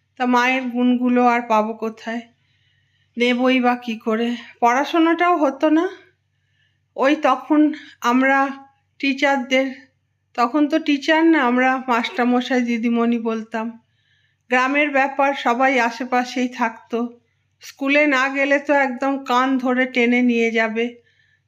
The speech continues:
তখন তো মা বাবার থেকে স্কুলের টিচারদের বেশি ভয় পেতাম আমরা। তো সেই কারণেই ওই একটু যা পড়াশোনা, পড়াশোনা বলতে ওই অ, ক, খটা লিখতে পারি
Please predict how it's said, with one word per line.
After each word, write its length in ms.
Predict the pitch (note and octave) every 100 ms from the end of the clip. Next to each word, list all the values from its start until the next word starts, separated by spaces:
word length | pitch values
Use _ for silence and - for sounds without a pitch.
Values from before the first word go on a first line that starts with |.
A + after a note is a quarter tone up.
| -
তখন 420 | C#4 - D4+ C#4+
তো 260 | D4+ D4+ D4+ - B3
মা 220 | A#3 A#3+
বাবার 420 | B3+ B3+ C4+ C#4
থেকে 460 | D4 C4+ C#4 C#4 C4+ - _ _ _
স্কুলের 500 | - - C#4 C#4+ D4
টিচারদের 600 | D4 C#4+ D4 C#4+ B3+ C#4
বেশি 260 | B3+ B3+ C4+
ভয় 260 | A3 A3 G#3+
পেতাম 440 | G#3+ G3+ G#3 G#3
আমরা। 340 | G3+ G3+ G3+ G#3 - _ _ _ _ _ _ _ -
তো 100 | C#4
সেই 260 | C#4 D4 D4+
কারণেই 800 | D4+ C4+ C#4 C#4+ D4 D#4+ D#4+ _ -
ওই 180 | B3+ C#4
একটু 380 | B3+ B3+ C4
যা 320 | C4 C4+ C4 - _ _ _ _ _ _ _ _ _ -
পড়াশোনা, 760 | B3 B3+ C4 C#4 C4 C4 C#4+ C4 -
পড়াশোনা 580 | B3 D4 E4+ G4+ F#4+ G4
বলতে 340 | F#4+ F4 F#4
ওই 180 | F4+ F4
অ, 220 | C4+ C#4
ক, 220 | C#4+ C#4
খটা 360 | C#4 D4 D4 D4+
লিখতে 400 | C4+ B3+ - C#4+
পারি 420 | D4 D4 D#4